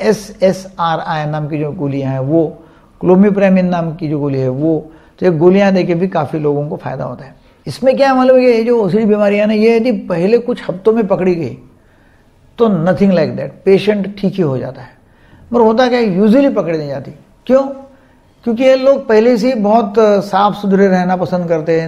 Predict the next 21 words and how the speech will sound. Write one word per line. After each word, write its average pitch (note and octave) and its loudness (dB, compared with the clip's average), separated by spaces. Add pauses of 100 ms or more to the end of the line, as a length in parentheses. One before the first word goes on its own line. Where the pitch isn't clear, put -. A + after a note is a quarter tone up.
(120)
neat F#3+ -2
and F3 -4
clean, D#3+ -4 (560)
हर A3 0 (140)
वस्तु F3+ -2
उनकी G#3 0
हर G#3+ 2
जगह F#3 2
पे G#3 2
मिलेंगी, E3+ -2 (520)
इतना C4 0
ज़्यादा B3 2
obsession A3 -2
रहता G3+ 0
उनको G3 0
कि G3 0
उनकी, G3+ -4
उनको F3 -6
किसने G3 -4
कि, G3 -4
उनके F3 -2